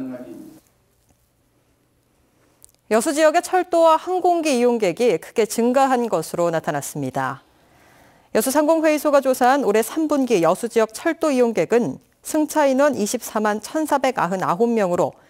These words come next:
지난해 같은 기간에 비해 이십 퍼센트 증가율을 보였으며 같은 기간 여수공항 승객도 십이만 오천사백여든일곱 명 으로 이십칠 퍼센트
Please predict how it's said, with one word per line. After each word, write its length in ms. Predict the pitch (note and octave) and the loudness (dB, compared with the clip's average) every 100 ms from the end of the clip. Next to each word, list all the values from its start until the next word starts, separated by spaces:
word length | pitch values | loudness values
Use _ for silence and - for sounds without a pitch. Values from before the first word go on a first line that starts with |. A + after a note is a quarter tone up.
| _ _ | _ _
지난해 300 | - A#3 C4+ D4 | -2 2 2 2
같은 340 | A3 - D4 | 0 0 0
기간에 320 | C#4 C4 B3 | 2 2 2
비해 200 | G#3+ A3 | 2 2
이십 300 | A3 A3 - | 2 0 -2
퍼센트 400 | D4 C4+ B3 B3+ | -2 0 -2 -2
증가율을 600 | A#3+ B3 C4 C#4 B3 A#3+ | -2 0 2 2 2 2
보였으며 640 | A3+ F#3 D#3+ E3 D#3 D#3 - _ _ _ _ | 2 0 0 -4 -2 -2 -4 _ _ _ _
같은 280 | - A3 C#4+ | -2 0 2
기간 360 | C4 C4 D4+ G3+ | 2 4 2 4
여수공항 560 | F#3 - D4+ D4 C#4+ | 2 2 0 2 2
승객도 760 | C#4 C#4+ A#3 F3+ - A#3+ E3+ C#3+ | 0 0 0 0 0 2 2 0
십이만 420 | - A3 A3+ G#3+ | -2 -2 0 0
오천사백여든일곱 1300 | - A#3 D4 C#4 C4+ A#3+ A#3 D#3 E3 A3 G#3 B3 C#4 | 0 0 0 0 0 0 0 0 0 0 0 0 0
명 240 | B3 G#3 E3+ | 2 0 2
으로 260 | D#3+ C#3 - | 0 -2 -6
이십칠 460 | F3 - - - D4 | -6 -6 -10 -6 -6
퍼센트 600 | - B3 E3 C#3+ - | -2 -2 -2 -6 -6